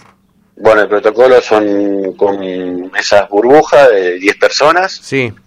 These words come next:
Speaker 1: eh, como está establecido hasta el momento.
Speaker 2: Ujú.
Speaker 1: Así que, bueno,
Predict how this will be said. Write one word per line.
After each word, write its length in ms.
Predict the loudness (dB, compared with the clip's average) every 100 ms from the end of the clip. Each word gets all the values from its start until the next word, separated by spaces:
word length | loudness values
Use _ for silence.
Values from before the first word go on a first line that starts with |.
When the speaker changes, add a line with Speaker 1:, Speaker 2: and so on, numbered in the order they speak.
| _ _
Speaker 1:
eh, 200 | -2 -2
como 180 | 0 -2
está 260 | 2 2
establecido 1160 | 2 0 -2 -2 -6 -4 2 4 4 4 2 2
hasta 200 | 0 -2
el 40 | -2
momento. 640 | 0 2 0 2 -2 -2 _
Speaker 2:
Ujú. 340 | -12 -10 -10 -8 -2
Speaker 1:
Así 400 | 0 0 -6 -2
que, 760 | 2 4 4 4 4 2 0 2
bueno, 320 | 2 0